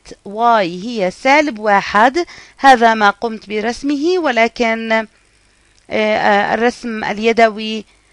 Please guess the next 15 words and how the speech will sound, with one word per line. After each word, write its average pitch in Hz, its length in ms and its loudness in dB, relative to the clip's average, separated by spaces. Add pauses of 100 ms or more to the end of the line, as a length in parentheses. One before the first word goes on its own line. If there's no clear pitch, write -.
(640)
آه، 220 140 -2
يكون 226 420 -4
في 226 140 -12
بعض 214 220 0
المرات 214 500 0
ليس 226 260 -4
دقيقاً، 233 580 2
لذا 233 680 4
دعونا 214 500 -4
نتحقق - 500 -10
ونرى 214 640 2 (800)
إذا، 214 640 2 (300)
آم، 202 380 -10 (1300)
أن 233 260 0
النقطة، 220 1040 0